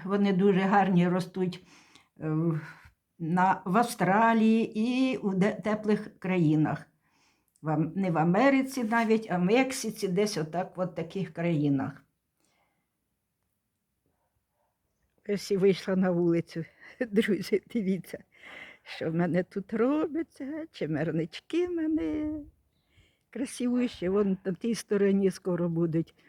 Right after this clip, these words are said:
цвісти ціла дорожка із... Гіацинтами. А ці красуні мене радують і радують. Я вам буду знімати окремо відео ще про них. Так, друзі.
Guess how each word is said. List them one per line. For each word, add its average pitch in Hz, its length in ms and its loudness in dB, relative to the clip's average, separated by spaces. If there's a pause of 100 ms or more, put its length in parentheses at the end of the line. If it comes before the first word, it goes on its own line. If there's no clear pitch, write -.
(360)
цвісти 170 460 -6
ціла 339 400 -2
дорожка 220 640 -2 (120)
із... 202 280 -6 (380)
Гіацинтами. 185 960 -2 (1160)
А 165 80 -8
ці - 240 -6
красуні 233 600 -4
мене 196 300 0
радують 175 540 -4
і 170 80 -4
радують. 160 480 -6
Я 277 260 -2
вам 233 380 -4
буду 226 340 -6
знімати 220 600 -4
окремо 240 420 -4
відео 233 540 -4
ще - 180 -18 (100)
про 220 160 -8
них. 233 240 -4 (1400)
Так, 208 380 -6
друзі. 196 520 -6